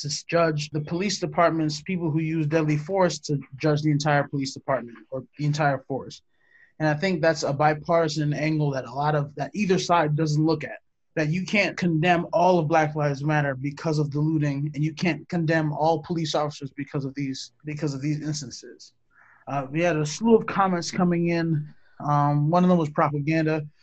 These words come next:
which many people have, uh, agreed with. They said, "You also have instances where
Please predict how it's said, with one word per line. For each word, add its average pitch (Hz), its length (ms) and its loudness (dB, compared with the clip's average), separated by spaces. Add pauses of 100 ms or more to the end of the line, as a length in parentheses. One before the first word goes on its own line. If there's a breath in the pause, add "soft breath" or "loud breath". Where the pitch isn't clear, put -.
(200 soft breath)
which 151 180 -4
many 156 200 2
people 151 300 -2
have, 151 280 2
uh, 131 220 -6
agreed 143 400 -4
with. 147 120 -2 (420)
They 151 60 -8
said, 180 140 0
"You 190 120 4
also 247 220 4
have 247 140 6
instances 180 640 0
where 165 200 4